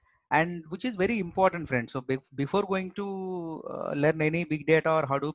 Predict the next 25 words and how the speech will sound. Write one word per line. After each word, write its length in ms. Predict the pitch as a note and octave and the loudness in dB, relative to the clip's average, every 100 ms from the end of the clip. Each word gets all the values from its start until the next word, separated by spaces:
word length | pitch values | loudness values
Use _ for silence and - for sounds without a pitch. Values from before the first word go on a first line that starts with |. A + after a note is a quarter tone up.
| - | -2
kind 220 | C#3+ C#3+ | -2 0
of 100 | C#3+ | -2
the 80 | C#3+ | -4
technologies, 800 | C#3 - C#3+ C#3+ B2 C#3 - - | -6 -4 -2 -2 -4 -4 -2 0
uh, 200 | B2 A#2+ - - - - _ _ | 0 -2 -8 -20 -20 -20 _ _
we 100 | D3+ | 2
are 60 | D3+ | 6
having 320 | D#3+ F#3+ F#3+ | 6 4 0
some 220 | - D#3 | -4 -4
kind 320 | - D3+ D#3 | 0 0 0
of, 160 | D#3 D3+ - | 0 -2 0
um, 680 | C3+ A#2 A2+ A2 G#2+ G#2+ - _ _ | 2 2 2 -2 -8 -18 -20 _ _
structured 500 | - - C#3+ - D#3+ | -6 -2 0 4 4
and 100 | D3 | 4
unstructured 520 | C3+ B2+ C#3 - C#3 - | 0 -2 -8 -4 -2 2
formats. 640 | B2+ A#2+ A#2 E3 - - - _ _ _ - - | 4 2 0 -4 -4 -6 -10 _ _ _ -20 -10
If 140 | - | 2
you 60 | D#3 | 2
refer 320 | D3+ F3+ F3+ | 4 4 4
the 260 | E3+ F3 E3+ | 4 4 2
structured 480 | - D#3+ - E3 | 0 0 4 4
data, 380 | C#3+ C#3+ F#3 C4 A#3 | 4 2 0 -2 0
any 220 | C#3 D#3 | 4 4
relational 440 | D3 D3+ C#3+ D3+ C#3+ | 6 6 4 0 -2
model 340 | C3+ C3+ A#3 | -2 -2 -4